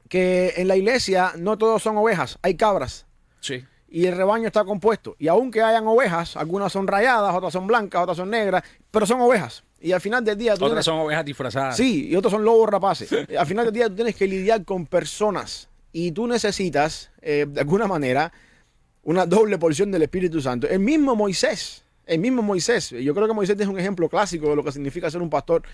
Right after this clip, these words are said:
Speaker 1: en el lidiar con el pueblo en el desierto.
Speaker 2: Wow.
Speaker 1: Por supuesto que el ministerio pastoral tiene que tener depresión. Trae depresión, trae tener que ajustarte, eh, con una ig-, iglesia que a veces no te comprende, con un, con unas personas en la iglesia que tú dijiste algo en el púlpito y no le pareció como es,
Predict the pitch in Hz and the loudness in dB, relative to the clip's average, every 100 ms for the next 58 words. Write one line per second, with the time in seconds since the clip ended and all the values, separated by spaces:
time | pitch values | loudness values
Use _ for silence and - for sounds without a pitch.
0 | - - - - _ _ 165 156 160 156 | -20 -20 -20 -20 _ _ -4 -2 2 2
1 | 160 180 190 180 160 - 190 180 160 151 | 4 2 0 -2 -4 -2 0 0 -2 -2
2 | 143 233 180 82 - _ _ _ _ - | 0 0 -2 -8 -18 _ _ _ _ 0
3 | 214 226 202 247 311 208 185 190 196 185 | 0 0 -2 0 0 0 -2 -2 -2 2
4 | 240 190 - 185 208 170 196 202 180 170 | 2 2 -2 2 0 0 -6 -4 -4 -6
5 | 175 185 165 160 156 180 214 - _ _ | -4 -4 -2 -2 -2 -4 -8 -10 _ _
6 | _ - 214 240 202 156 160 202 180 117 | _ -2 2 2 0 -4 -4 -2 -4 -4
7 | 156 208 214 196 156 - 165 196 180 170 | 0 0 2 -2 -6 -12 -8 -6 -2 -2
8 | 160 190 170 185 - - _ _ 165 160 | 0 -2 -2 -6 -8 -16 _ _ 2 4
9 | 160 151 170 175 190 190 170 170 165 180 | 4 2 -2 -2 -2 0 0 0 0 0
10 | 180 175 165 185 180 180 180 156 147 202 | 0 0 0 0 -2 -4 -4 -4 -2 -2
11 | 202 190 190 190 160 165 180 160 156 165 | 0 0 2 0 -2 -4 -6 -8 -6 -4
12 | 190 170 156 180 175 165 180 170 156 147 | -4 -4 -6 -4 -4 -4 -2 -2 -2 -2
13 | 165 175 180 165 170 165 151 175 165 170 | 0 0 0 0 -2 -2 -2 -2 -4 -2
14 | 160 147 156 180 170 160 147 170 160 160 | 0 0 -2 0 0 0 -2 -4 -4 -2
15 | 160 175 175 | -2 -2 -4